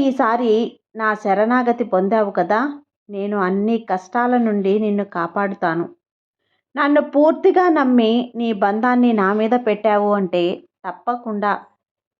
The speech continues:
కాపాడే తీరుతాను. నువ్వు తలపెట్టిన అన్ని కార్యాలు విజయమయ్యేలా నేను నెరవేరుస్తాను. జరగనే జరగదు అన్న విషయం ఏమీ లేకుండా తప్పకుండా జరిపిస్తాను.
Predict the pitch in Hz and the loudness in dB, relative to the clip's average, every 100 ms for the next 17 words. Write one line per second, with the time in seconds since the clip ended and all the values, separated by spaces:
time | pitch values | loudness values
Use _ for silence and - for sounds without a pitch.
0 | _ 233 202 208 185 175 214 233 208 214 | _ -6 -4 -2 -2 -2 -2 -2 -4 -4
1 | 202 196 - _ _ _ _ _ _ 214 | -6 -6 -8 _ _ _ _ _ _ -14
2 | 202 208 190 202 214 220 214 226 202 208 | -12 -4 -2 -2 -2 -4 -2 -2 0 0
3 | 220 226 220 196 214 240 233 208 208 196 | 0 -2 -2 -2 0 0 0 0 -2 0
4 | 190 180 254 269 262 220 208 190 185 190 | -2 0 2 4 4 2 2 2 0 -2
5 | - - 180 185 202 202 190 196 226 226 | -8 -14 -8 -6 -6 -4 -4 -4 -4 -6
6 | 220 180 170 175 - _ _ _ _ _ | -8 -8 -8 -10 -16 _ _ _ _ _
7 | _ _ _ - 190 226 226 262 277 294 | _ _ _ -14 -4 -2 0 2 4 4
8 | 254 240 226 214 240 - - 220 214 196 | 2 2 2 0 -2 -4 -10 -12 -8 -4
9 | 180 185 - 240 214 185 190 233 254 262 | -4 -6 -4 -4 -2 0 0 2 2 2
10 | 208 190 - 214 196 170 185 220 _ _ | 2 0 -2 -4 0 0 -2 -8 _ _
11 | - 190 - 196 185 170 208 208 175 175 | -20 -20 -16 -16 -10 -8 -6 -4 -4 -6
12 | 190 - 175 165 | -16 -14 -14 -14